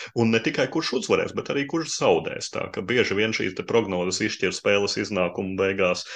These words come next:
jo pati spēle pirmkārt ir pilnīgi nesaprotama, tur var notikt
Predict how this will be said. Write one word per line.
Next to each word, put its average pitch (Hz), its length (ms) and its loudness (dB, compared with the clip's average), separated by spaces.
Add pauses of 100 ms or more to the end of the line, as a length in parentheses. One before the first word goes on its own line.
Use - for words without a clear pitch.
(160)
jo 117 140 6
pati - 240 4
spēle 196 420 4
pirmkārt 98 440 -2
ir 90 140 -4 (120)
pilnīgi 95 400 6
nesaprotama, 92 760 0
tur 87 260 -2 (120)
var 98 160 2
notikt 98 440 0